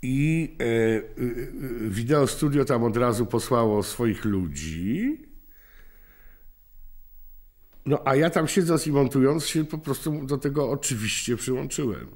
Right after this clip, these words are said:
I, i dostałem szansę zrobienia swojego filmu. Mm, te materiały były w, e, tak, więc tak, więc do Soczni się było ciężko dostać, trzeba było przeskoczyć przez mur, no.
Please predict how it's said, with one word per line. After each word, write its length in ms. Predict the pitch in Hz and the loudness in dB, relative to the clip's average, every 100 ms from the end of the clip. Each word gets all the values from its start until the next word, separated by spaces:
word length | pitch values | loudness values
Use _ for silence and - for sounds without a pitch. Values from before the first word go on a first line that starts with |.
| - | -12
I, 120 | 104 - - - - - - - - 101 - | -10 -10 -14 -20 -18 -18 -18 -20 -16 -12 -4
i 120 | 139 | 0
dostałem 400 | 139 - 143 165 | 2 2 2 2
szansę 380 | - 139 139 160 | 2 0 2 2
zrobienia 380 | 147 139 143 - | 2 2 2 0
swojego 320 | 156 143 147 | 0 0 -2
filmu. 520 | - 143 95 67 - - - - - - - - - - - - - | -2 -2 -2 -2 -8 -18 -16 -14 -14 -16 -20 -20 -20 -20 -20 -20 -6
Mm, 1000 | 101 104 101 104 104 101 104 101 95 - 110 | 0 2 4 4 4 2 2 0 -2 -4 -2
te 120 | 139 | 2
materiały 580 | 135 143 131 160 190 143 | 2 2 4 6 6 4
były 280 | 139 135 | 6 4
w, 220 | 123 113 120 120 107 | 4 0 4 4 2
e, 60 | 120 | 0
tak, 220 | 117 95 | 0 0
więc 120 | 120 | 0
tak, 200 | 120 87 | 0 0
więc 120 | 101 104 | -2 0
do 100 | 127 | 2
Soczni 380 | - 180 196 | 2 0 0
się 160 | 156 143 | 0 2
było 220 | 143 147 | 4 2
ciężko 380 | 143 143 135 139 | 4 0 2 0
dostać, 500 | 117 104 - 127 165 131 | 0 -2 2 0 0 0
trzeba 180 | 143 | 2
było 200 | 131 135 | 2 0
przeskoczyć 800 | 147 - - 120 - 131 131 - - - - - - - - - - - | 0 -4 -2 0 0 -2 -4 -12 -18 -20 -20 -20 -20 -20 -20 -20 -20 -8
przez 520 | - 156 - - - | -2 0 0 -6 -6
mur, 400 | 254 330 277 - | -2 0 0 -2
no. 280 | 113 117 | 0 0